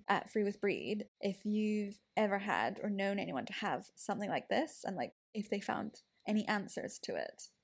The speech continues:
That's the story. And, uh, other than that, guys, Barcelona's <laughs> going pretty well. Got here, recovered from the fatigue of that incident, and just exploring the place,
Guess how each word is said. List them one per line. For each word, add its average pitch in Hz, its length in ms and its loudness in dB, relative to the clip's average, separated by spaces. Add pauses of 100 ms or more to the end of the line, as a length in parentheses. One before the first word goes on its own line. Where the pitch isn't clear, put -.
That's 247 300 6
the 247 80 2
story. 180 580 4
And, 202 520 6
uh, 190 340 6
other 381 240 8
than 359 80 4
that, 285 240 6
guys, 226 480 6
Barcelona's 247 540 8
<laughs> - 0 -
going 269 300 6
pretty 240 220 6
well. 208 440 4 (240)
Got 214 200 6
here, 202 320 4
recovered 208 380 4
from 220 140 2
the 214 100 4
fatigue 190 680 0
of 196 120 -2
that - 280 2
incident, 196 600 -2 (100)
and 196 440 2
just 208 180 0
exploring 247 360 2
the 233 60 2
place, 240 680 4